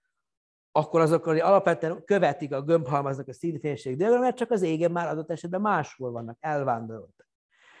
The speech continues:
Tehát, hogy ezt a területet kijelöljük, és nézzük egy nagyobb, tehát van a gömbhalmaznak a belső tartománya, kijelöli a gömbhalmaznak a színfényesség diagramját, és aztán azt mondjuk, hogy a nagyobb mintára, nagyobb csillagkatalógusra kijelöljük ezt a zónát, meg akár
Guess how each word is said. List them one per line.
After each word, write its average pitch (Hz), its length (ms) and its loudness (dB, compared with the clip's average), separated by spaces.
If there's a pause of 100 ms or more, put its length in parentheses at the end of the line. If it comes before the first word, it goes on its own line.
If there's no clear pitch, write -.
(180)
Tehát, - 160 -12
hogy 156 260 -6
ezt 233 360 2
a 170 120 -2
területet 170 760 2
kijelöljük, 170 840 0
és 165 200 -2
nézzük 190 600 0
egy 151 120 -2
nagyobb, 220 460 0
tehát 156 180 -6 (200)
van 233 140 6
a 202 80 6
gömbhalmaznak 160 720 2
a 131 100 -2
belső 143 480 0
tartománya, 185 680 -2
kijelöli 156 420 0
a 135 60 -6
gömbhalmaznak 139 600 -8
a 120 60 -18
színfényesség 135 720 -8
diagramját, 180 600 -2 (420)
és - 80 -14
aztán 202 220 2
azt 254 180 4
mondjuk, 190 240 0
hogy 160 100 -2
a 143 100 -4
nagyobb 214 460 4
mintára, 165 540 0
nagyobb 208 380 0
csillagkatalógusra 156 1120 -4
kijelöljük 160 680 0
ezt 156 320 -6
a 123 80 -8
zónát, 123 640 -8
meg 147 100 -8
akár 123 300 -10